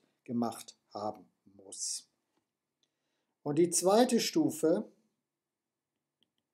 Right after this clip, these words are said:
ist dann die Prüfung. Und die Prüfung ist natürlich eine inhaltliche Sache.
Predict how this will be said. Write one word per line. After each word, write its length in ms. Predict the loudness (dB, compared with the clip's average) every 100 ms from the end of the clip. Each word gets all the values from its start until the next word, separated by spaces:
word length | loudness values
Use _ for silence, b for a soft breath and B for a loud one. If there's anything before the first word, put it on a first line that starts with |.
| _ -14
ist 260 | -10 -8 -4
dann 140 | -4
die 100 | -4
Prüfung. 460 | -6 -6 -6 -10 -18 _ _ _ _ _ _ _ _ _ _ _ _ _ _ _ _ _ _ _ _ _ _ _ _ _ _ _ _ _ _ _
Und 200 | -4 -2
die 80 | 0
Prüfung 760 | 0 0 0 4 4 4 -2 -4
ist 260 | -6 -4 -2
natürlich 500 | 0 4 4 2 0
eine 220 | -2 0
inhaltliche 920 | 2 2 4 2 2 0 -4 -2 -4
Sache. 400 | -4 -10 -12